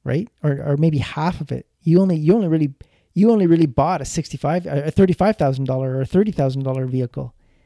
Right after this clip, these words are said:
'cause you only bought the first three years. So all of a sudden, if, when you look at it from that way, you start doing math on it. Well, that's not so impressive. You know, that, that's not that fancy of a car, right? In, in today's dollars. So,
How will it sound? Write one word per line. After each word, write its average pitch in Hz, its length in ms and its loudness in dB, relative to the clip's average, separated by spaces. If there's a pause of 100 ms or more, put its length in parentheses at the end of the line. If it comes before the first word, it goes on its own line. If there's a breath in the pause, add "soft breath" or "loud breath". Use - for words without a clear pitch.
(160)
'cause 147 120 2
you 165 120 6
only 170 140 4
bought 151 160 2
the 151 60 -10
first 151 240 -2
three 143 160 -2
years. 139 420 -6 (640)
So 175 260 0 (400 soft breath)
all 190 100 4
of 220 60 2
a 202 60 2
sudden, 160 420 -4 (100)
if, 151 80 -4
when 165 140 0
you 160 80 2
look 202 160 0
at 185 80 -2
it 143 60 -10
from 156 120 -2
that 180 220 -4
way, 143 80 -2
you 139 100 -2
start 180 220 -2
doing 156 180 4
math 160 300 -4
on 139 80 -4
it. 127 40 -6
Well, 160 120 -8
that's 294 200 -8
not 139 140 -10
so 147 100 -8
impressive. 143 640 -10
You 180 100 -4
know, 175 120 -4
that, 175 160 -8
that's 226 180 -4
not 151 200 -6
that 160 220 -6
fancy 143 300 -2
of 127 80 -2
a 120 60 -4
car, 147 420 -8
right? 160 260 -6 (640)
In, 165 480 -6
in 170 200 -2
today's 143 320 0
dollars. 135 420 -4
So, 147 240 0